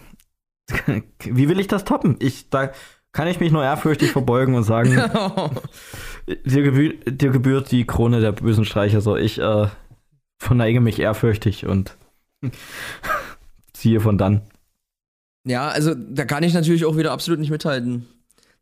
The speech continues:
Speaker 2: Was bei uns mal in Wolfsburg war, da haben wir auch dort
Speaker 1: Ich
Speaker 2: gepennt nach einer Show und alle waren, äh, völlig harte. Und, äh, Steven meinte irgendwann, ja,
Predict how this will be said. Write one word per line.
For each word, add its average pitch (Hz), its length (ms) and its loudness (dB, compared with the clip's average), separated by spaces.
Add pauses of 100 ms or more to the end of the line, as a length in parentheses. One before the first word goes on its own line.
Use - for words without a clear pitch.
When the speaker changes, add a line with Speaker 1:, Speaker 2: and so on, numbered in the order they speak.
Speaker 2:
Was - 160 -4
bei 156 80 0
uns 185 180 2
mal 190 140 -2
in 175 80 0
Wolfsburg 170 360 0
war, 175 480 -4 (1000)
da 131 100 -4
haben 143 120 0
wir 135 80 0
auch 143 100 -2
dort 185 240 -2
Speaker 1:
Ich - 80 -2
Speaker 2:
gepennt 180 240 2
nach 156 100 -4
einer 160 140 0
Show 175 400 -2 (520)
und 147 140 -4
alle 160 240 0
waren, 160 320 -2
äh, 147 320 0
völlig 156 720 -4
harte. 202 440 -6 (1040)
Und, 151 380 -2
äh, 143 440 0 (420)
Steven 185 420 2
meinte 147 300 0
irgendwann, 151 800 -2 (1500)
ja, 175 480 -2